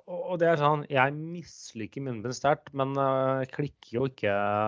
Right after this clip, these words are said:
når man har det på seg av den grunn, men, eh, ja. Men nå,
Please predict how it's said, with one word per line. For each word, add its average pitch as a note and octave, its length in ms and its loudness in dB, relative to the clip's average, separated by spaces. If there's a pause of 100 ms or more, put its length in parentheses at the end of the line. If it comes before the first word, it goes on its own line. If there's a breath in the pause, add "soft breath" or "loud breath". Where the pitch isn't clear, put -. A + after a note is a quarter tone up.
(140)
når A2 140 -4
man A2+ 160 2
har A2+ 100 4
det A2 160 4
på G#2 140 4
seg G#2 160 2
av G#2 80 -2
den G2 80 -4
grunn, C#3 260 4
men, B2+ 160 2
eh, A#2 800 0 (500)
ja. C3+ 80 8 (480 loud breath)
Men D#3+ 80 8
nå, F#3 80 10